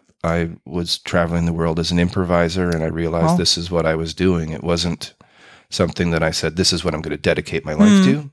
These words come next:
Speaker 1: I just kind of ended up dedicating my life to it.
Speaker 2: Okay, cool. So what is it that you like about impro, or what do you like most?
Speaker 1: Um,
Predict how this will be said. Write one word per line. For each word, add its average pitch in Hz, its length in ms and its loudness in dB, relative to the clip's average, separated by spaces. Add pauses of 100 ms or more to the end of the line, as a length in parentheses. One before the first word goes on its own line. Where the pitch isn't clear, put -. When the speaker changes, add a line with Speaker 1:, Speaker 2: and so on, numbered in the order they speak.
(100)
Speaker 1:
I 80 120 -8
just 82 280 -2
kind 90 180 0
of 82 220 -6 (200)
ended 85 260 -2
up 82 140 -2 (120)
dedicating 82 520 -4
my 82 100 -6
life 82 300 -8
to 143 200 -12
it. - 140 -14
Speaker 2:
Okay, 226 640 -4 (200)
cool. 208 420 -2 (300)
So 190 800 2
what 180 340 2
is 214 160 2
it 220 140 2
that 185 240 -2
you 180 60 -2
like 180 340 2
about 160 360 -2
impro, 156 520 -6 (180)
or 156 100 -8
what 156 140 -4
do 151 80 -8
you 160 140 -4
like 151 240 -4
most? 165 480 -4 (1120)
Speaker 1:
Um, 143 560 4